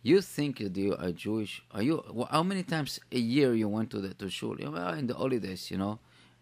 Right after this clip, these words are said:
"What do you think about your, your son? He's in university. What do you think he will bring your shiksa?"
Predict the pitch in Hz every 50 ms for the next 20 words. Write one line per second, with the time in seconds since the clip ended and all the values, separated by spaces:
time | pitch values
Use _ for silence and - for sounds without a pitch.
0 | _ _ _ _ - - 127 185 226 233 196 - - 147 120 110 98 98 107 101
1 | - - 98 95 85 - 82 98 87 - - - 90 85 80 80 - - - _
2 | _ _ _ _ _ _ _ _ _ _ _ _ _ _ _ _ _ _ - 113
3 | 131 165 165 165 160 143 156 156 143 - 139 - - 98 92 90 - - - 104
4 | 123 139 131 - 147 127 117 - 104 101 101 95 90 101 101 98 90 95 92 -
5 | - - - - - -